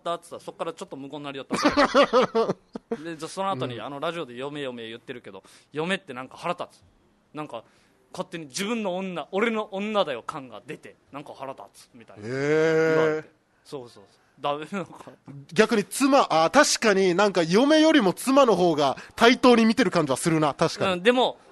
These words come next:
Speaker 1: あの、奥さんっていうのは、今、群馬のアニゾーさんからもそう、今、ツイキャスコメントで来てるんですけど、
Speaker 2: はい。
Speaker 1: 奥さんは日本語的におかしいよねって来てるんですけど。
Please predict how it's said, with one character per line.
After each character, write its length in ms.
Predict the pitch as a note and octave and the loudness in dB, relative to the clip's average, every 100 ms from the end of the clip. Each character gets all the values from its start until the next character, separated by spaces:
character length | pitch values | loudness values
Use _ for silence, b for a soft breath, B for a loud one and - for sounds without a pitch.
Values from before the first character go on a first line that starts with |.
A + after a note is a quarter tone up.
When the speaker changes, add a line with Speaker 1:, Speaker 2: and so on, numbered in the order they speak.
| - | -12
Speaker 1:
あ 60 | F3 | -10
の、 80 | F3+ | -2
奥 280 | B3 D4+ - | 0 0 -4
さ 260 | - D#4+ C4 | -2 2 2
ん 60 | |
っ 20 | |
て 160 | C4+ A3 | 0 -4
い 100 | G3 | -4
う 60 | F#3+ | -2
の 80 | |
は、 80 | E3+ | -2
今、 180 | F#3+ F3 | 0 0
群 140 | E3 | 0
馬 140 | A3+ A3 | -2 -2
の 80 | E3 | -2
ア 40 | |
ニ 60 | D#3+ | -4
ゾ 80 | |
ー 80 | D#3+ | -8
さ 80 | D3+ | -8
ん 60 | C#3+ | -8
か 80 | |
ら 40 | B2+ | -10
も 80 | B2 | -10
そ 280 | C#3+ A2 - | -12 -12 -14
う、 140 | - | -14
今、 160 | D3 C3 | -10 -10
ツ 120 | C#3+ | -12
イ 40 | |
キ 80 | C#3+ | -14
ャ 20 | |
ス 80 | C#3 | -14
コ 60 | C#3 | -14
メ 100 | C3 | -14
ン 20 | |
ト 60 | |
で 60 | A#2 | -14
来 80 | - | -14
て 80 | B2+ | -16
る 60 | |
ん 20 | |
で 20 | A2 | -16
す 60 | |
け 80 | G#2+ | -16
ど、 60 | B2 | 0
Speaker 2:
は 40 | |
い。 20 | F#3 | 4
Speaker 1:
奥 20 | F3+ | 4
さ 40 | |
ん 80 | F#3+ | 0
は 80 | C#3 | -4
日 120 | C#3+ | -8
本 280 | E3+ A3+ A#3 | -8 -8 -6
語 100 | A3 | -8
的 260 | A3 G#3 | -8 -10
に 80 | G3+ | -10
お 80 | C#3 | -10
か 120 | C3+ | -10
し 80 | D3+ | -14
い 60 | C#3 | -14
よ 100 | G#2 | -16
ね 80 | G#2+ | -20
っ 40 | |
て 100 | - | -20
来 80 | _ | _
て 100 | B2+ | -20
る 60 | G#2+ | -20
ん 60 | |
で 40 | G2 | -20
す 60 | |
け 80 | - | -20
ど。 140 | - | -20